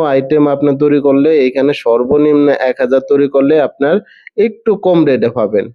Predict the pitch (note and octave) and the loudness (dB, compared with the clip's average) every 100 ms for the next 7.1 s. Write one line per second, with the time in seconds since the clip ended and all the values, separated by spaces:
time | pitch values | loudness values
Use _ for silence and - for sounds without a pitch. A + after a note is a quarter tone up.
0 | _ _ _ D3+ D#3 G3 F#3+ F#3 E3+ F3 | _ _ _ -10 -6 -2 0 0 0 -2
1 | F3 F3 B2+ B2 C#3 E3+ F3+ E3 D#3+ C3 | 0 -2 0 -2 -2 0 2 2 0 -4
2 | - D3+ D3+ D3+ D3 D3 D3 D3 D3 D3 | -2 0 2 2 0 0 0 0 -2 -2
3 | C#3 D3+ - D#3 D3 C3+ - C#3+ D3+ C3 | 0 0 0 0 0 -2 -2 -2 -2 0
4 | A#2+ B2+ C#3 C3 C3+ C#3 C#3 C3 C3 C3 | -2 0 0 2 2 0 0 0 2 0
5 | B2+ A#2 A2+ - C3+ - C3+ C3+ A#2 - | 0 -2 -4 -4 -6 0 0 2 -2 -4
6 | C3+ B2 C3+ D3 D3+ G3 - - - C#3 | -4 -4 -2 0 0 -2 -10 -20 -10 -6
7 | D3 | -4